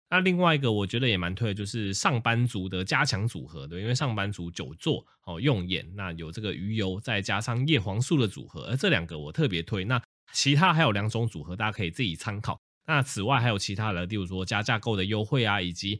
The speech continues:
满额送购物金的优惠，总之优惠蛮多的，那大家可以自己去官网参考，记得输入折扣码Blue Pig哦。好啦，我是昌哥，欢迎回到昌哥的频道啦。OK，那么本集一开始还是跟大家聊一下这个诊所大小事吼，这个近期发现这个感冒的人真是非常非常的多，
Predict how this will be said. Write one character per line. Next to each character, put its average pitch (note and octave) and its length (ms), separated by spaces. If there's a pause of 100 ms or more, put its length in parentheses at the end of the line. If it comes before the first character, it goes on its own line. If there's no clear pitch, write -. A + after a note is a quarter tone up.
(120)
满 G2+ 200
额 F#2 180
送 A#2+ 260
购 D#3 180
物 C3+ 120
金 A2+ 160
的 G#2 80
优 G2 180
惠， A2 180
总 D#2+ 140
之 G2+ 100
优 A2 120
惠 A#2+ 160
蛮 F2 240
多 G2 160
的， E2+ 80
那 E2+ 120
大 G2 160
家 F#2+ 80
可 G2 80
以 E2+ 60
自 A#2+ 140
己 F#2 80
去 A#2 160
官 B2+ 200
网 F#2 140
参 C3+ 220
考， B2+ 180
记 - 160
得 F#2+ 80
输 C3 140
入 B2+ 80
折 A2+ 100
扣 C3 80
码 B2 100
Blue D3 220
Pig E3 220
哦。 D#3 320 (920)
好 F3 140
啦， F3 220
我 D3+ 120
是 C#3+ 60
昌 D#3 140
哥， D#3 120
欢 D#3 120
迎 C#3+ 60
回 C#3 40
到 D3 100
昌 C#3+ 220
哥 C#3+ 80
的 C#3 80
频 B2+ 240
道 D#3+ 220
啦。 C3+ 240
OK， C3 320
那 D3 100
么 B2+ 140
本 F#2+ 200
集 F#2+ 200
一 B2 40
开 A#2+ 160
始 G2+ 140
还 F2+ 80
是 G#2 140
跟 G#2 200
大 G#2 120
家 G#2 160
聊 F2 240
一 - 20
下 G2 240
这 F#2+ 100
个 F2+ 220
诊 C#3+ 180
所 G2+ 220
大 G#2 180
小 D2 220
事 - 220
吼， C#2+ 160
这 D2+ 100
个 F2 100
近 G2+ 320
期 E2+ 320
发 A2+ 380
现 F2+ 480
这 A#2+ 100
个 A2 140
感 F2+ 180
冒 A2+ 220
的 G2 140
人 F2 240
真 G#2 120
是 G#2+ 160
非 C#3+ 320
常 G2 280
非 A2+ 180
常 G#2 180
的 F2 120
多， F#2 280